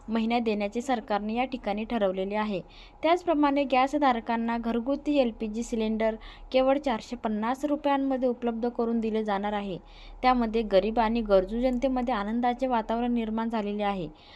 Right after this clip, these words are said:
आता लाडक्या बहिणींना फक्त चारशे पन्नास रुपयांमध्ये गॅस सिलेंडर देण्यात येणार आहे. अतिशय आनंदाची अशी बातमी आहे. तर त्यामुळे जर तुम्ही अद्यापपर्यंत व्हिडिओला लाईक केलं नसेल तर लाईक करा आणि लवकरात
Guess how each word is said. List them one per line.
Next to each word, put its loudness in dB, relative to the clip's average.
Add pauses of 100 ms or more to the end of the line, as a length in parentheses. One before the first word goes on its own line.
(200)
आता 2
लाडक्या 4
बहिणींना 4 (140)
फक्त -4
चारशे 2
पन्नास 0
रुपयांमध्ये 0
गॅस 0
सिलेंडर 0
देण्यात -2 (440)
येणार 2
आहे. 0
अतिशय -4
आनंदाची 0
अशी -6
बातमी 2
आहे. -2 (520)
तर 0
त्यामुळे 4
जर 4
तुम्ही 0
अद्यापपर्यंत 2
व्हिडिओला 2
लाईक 2
केलं 4
नसेल 0
तर 2
लाईक 2 (100)
करा 4
आणि 2
लवकरात 2